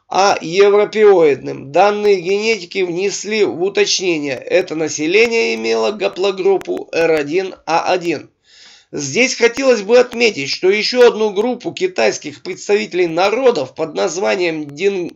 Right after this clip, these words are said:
динлины. И вот что интересно, арабский историк тринадцатого века Рашид ад-Дина, ссылаясь на полное описание монголо-татар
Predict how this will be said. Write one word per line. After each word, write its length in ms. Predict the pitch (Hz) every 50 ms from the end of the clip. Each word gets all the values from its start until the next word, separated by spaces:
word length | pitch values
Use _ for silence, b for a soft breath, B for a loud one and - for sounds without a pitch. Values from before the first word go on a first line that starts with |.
| - _ _ _ b b b b b b
динлины. 800 | 139 143 143 190 202 202 202 208 220 214 180 160 151 135 123 - b b b b b b b b b b
И 140 | - - 170
вот 260 | 190 202 220 240 240
что 260 | - - - 247 247
интересно, 680 | 240 226 - 269 254 240 208 185 - - - - - _ _
арабский 580 | - 175 180 180 196 226 233 - - - 175 180
историк 480 | 170 - - 185 185 180 175 180 170
тринадцатого 640 | _ - 175 175 175 180 170 175 - - 165 165 165
века 540 | 165 160 165 165 151 - 151 139 139 139 - B B B B B B B B B
Рашид 560 | - 156 170 196 214 202 - 247 254 240 247
ад-Дина, 640 | - - 185 170 147 143 139 160 170 170 160 165
ссылаясь 720 | 165 - - - 185 196 208 220 240 247 240 226 196 - -
на 120 | 202 202
полное 500 | 196 - 196 208 214 208 196 190 185 175
описание 580 | 175 175 175 170 - - 180 175 170 160 147 151
монголо-татар 1000 | 151 156 160 160 160 151 170 160 160 156 147 - 147 143 143 - 175 202 233 233